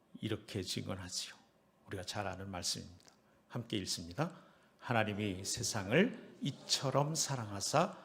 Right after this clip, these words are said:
독생자를 주셨으니 이는 그를 믿는 자마다 멸망하지 않고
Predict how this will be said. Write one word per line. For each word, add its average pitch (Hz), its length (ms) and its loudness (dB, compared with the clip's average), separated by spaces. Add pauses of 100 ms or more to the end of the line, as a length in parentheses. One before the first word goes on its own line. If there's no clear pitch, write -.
(360)
독생자를 127 920 2
주셨으니 - 640 2 (520)
이는 160 520 6
그를 120 540 6
믿는 170 540 6
자마다 139 720 8 (200)
멸망하지 117 800 4
않고 175 760 8